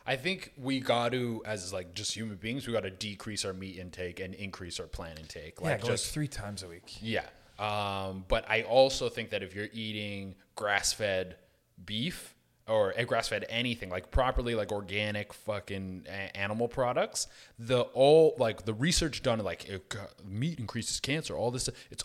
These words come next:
Speaker 1: all done on factory farm bullshit meat, which is what the majority of people eat
Speaker 2: Yeah.
Speaker 1: by far, yeah. But if you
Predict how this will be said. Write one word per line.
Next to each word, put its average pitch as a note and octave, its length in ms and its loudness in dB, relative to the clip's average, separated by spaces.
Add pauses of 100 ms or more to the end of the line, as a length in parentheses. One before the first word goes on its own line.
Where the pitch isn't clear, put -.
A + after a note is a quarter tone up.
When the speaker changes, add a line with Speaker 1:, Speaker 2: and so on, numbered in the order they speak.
Speaker 1:
all E3 340 12
done B2+ 260 6
on G#2+ 120 2
factory A2 380 0
farm G#2 240 -2
bullshit F#2+ 340 -2
meat, C3 220 -2
which G3 180 8
is C#3 140 0
what C3+ 120 4
the A#2 60 0
majority G#2+ 320 2
of - 80 -12
people - 320 -2
eat C#3+ 280 4
Speaker 2:
Yeah. C3 120 -2
Speaker 1:
by F#2+ 200 8
far, C3 420 10
yeah. A2 300 8 (340)
But E3+ 340 10
if A#2+ 180 -4
you D#3+ 480 4